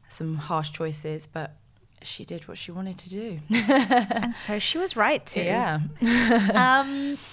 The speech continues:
Speaker 2: how do you define where you're from? So we've spoken about the colour of your skin that you
Speaker 1: Mm-hmm.
Speaker 2: define as mixed. You define yourself as mixed race.
Speaker 1: Yeah.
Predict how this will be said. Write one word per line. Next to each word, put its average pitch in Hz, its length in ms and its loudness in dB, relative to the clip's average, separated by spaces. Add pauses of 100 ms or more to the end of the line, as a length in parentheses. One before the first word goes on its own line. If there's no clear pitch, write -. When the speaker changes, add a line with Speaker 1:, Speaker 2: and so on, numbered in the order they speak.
(680)
Speaker 2:
how 349 300 -2
do 349 160 -8
you 339 140 -2
define 254 640 -2
where 190 120 -6
you're 196 200 -2
from? 196 280 -2
So 208 180 -2
we've 220 120 2
spoken 240 380 0
about 214 200 0
the 208 80 -6
colour 202 280 -2
of 185 100 -6
your 190 100 -6
skin 190 300 -2
that 190 120 -2
you 196 100 2
Speaker 1:
Mm-hmm. 190 100 0
Speaker 2:
define 180 300 -6
as 190 120 -12
mixed. - 360 -14
You 220 80 -4
define 196 300 -2
yourself 196 340 -6
as 196 100 -8
mixed - 320 -6
race. 208 320 -2
Speaker 1:
Yeah. 175 300 -2